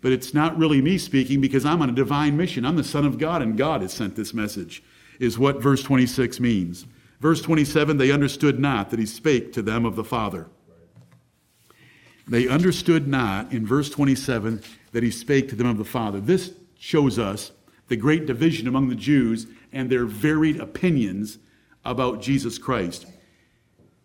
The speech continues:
If I were to take you back to John chapter five, they wanted to kill Jesus because he healed the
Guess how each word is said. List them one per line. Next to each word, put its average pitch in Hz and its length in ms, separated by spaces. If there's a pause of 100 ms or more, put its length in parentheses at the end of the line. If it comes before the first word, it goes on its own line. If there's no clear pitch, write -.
(140)
If 135 160
I 156 120
were 214 80
to 175 60
take 175 280
you 147 100
back 139 280
to 113 80
John 127 340
chapter 139 320
five, 110 560 (320)
they 131 220
wanted 151 260
to 156 80
kill 175 360
Jesus 151 520
because 143 520
he 143 160
healed 156 460
the 131 280